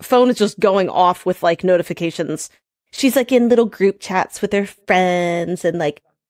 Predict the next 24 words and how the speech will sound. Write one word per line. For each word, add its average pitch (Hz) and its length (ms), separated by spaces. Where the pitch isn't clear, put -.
you 262 120
know, 175 580
Snapchat. 190 1040
And 202 140
it's 196 100
just, - 160
like, 208 180
going 190 260
off 170 200
and 185 80
going 170 240
off - 240
'cause 180 200
my 185 120
daughter's 170 320
very 165 160
social. - 500
And - 100
my 196 80
husband's 202 360
like, 180 300
"I 170 160
hate 170 320
this. - 320